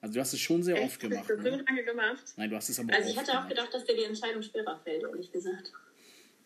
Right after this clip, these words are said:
Speaker 2: Also ich glaub, zu Beginn, ähm, meiner Mitarbeiterzeit da hab ich tatsächlich relativ viel im Kiosk gemacht.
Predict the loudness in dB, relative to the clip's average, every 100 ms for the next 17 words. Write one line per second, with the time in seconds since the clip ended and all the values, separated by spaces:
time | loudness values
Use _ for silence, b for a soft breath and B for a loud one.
0 | -20 -6 0 2 0 2 2 2 -4 -2
1 | 0 2 2 2 -2 -6 -2 0 2 0
2 | 0 -2 -4 -14 _ _ _ _ _ _
3 | -2 2 4 4 2 4 2 2 2 4
4 | 4 4 4 2 -2 -2 0 -4 0 0
5 | 0 -2 2 2 0 -6 0 2 2 2
6 | 0 0 -4 -2 0 0 -4 -18